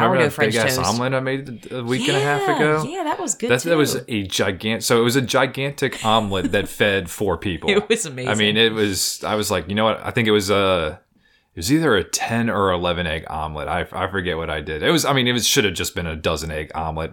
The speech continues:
Speaker 2: when, when I th-, think about it. But, uh, yeah, made that shit work, and it was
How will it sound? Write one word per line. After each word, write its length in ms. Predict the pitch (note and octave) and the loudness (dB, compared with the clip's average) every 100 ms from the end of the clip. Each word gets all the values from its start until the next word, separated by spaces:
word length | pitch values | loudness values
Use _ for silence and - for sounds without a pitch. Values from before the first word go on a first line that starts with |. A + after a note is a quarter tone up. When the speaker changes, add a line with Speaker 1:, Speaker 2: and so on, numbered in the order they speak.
| C#2+ | -12
Speaker 2:
when, 180 | - F2+ | -10 -10
when 220 | D#2+ D#2 - - | -8 -10 -12 -16
I 180 | E2 D#2+ | -10 -8
th-, 240 | - E2 - - | -4 -6 -6 -6
think 160 | F#2 | -4
about 280 | E2+ D#2 D#2 | -2 -2 -2
it. 120 | D#2 | -2
But, 220 | - D#2+ E2 | -2 -2 0
uh, 220 | D#2 D2+ - - - - - | -2 -4 -8 -20 -20 -14 0
yeah, 260 | G#2+ E2+ - | 0 0 -8
made 240 | F#2 G#2 | -4 -2
that 140 | G2+ F#2 | 0 0
shit 200 | G#2 D#2+ | -2 -2
work, 220 | F#2 F2 | -2 -4
and 80 | D2 | -6
it 60 | |
was 180 | F#2 - | -8 -10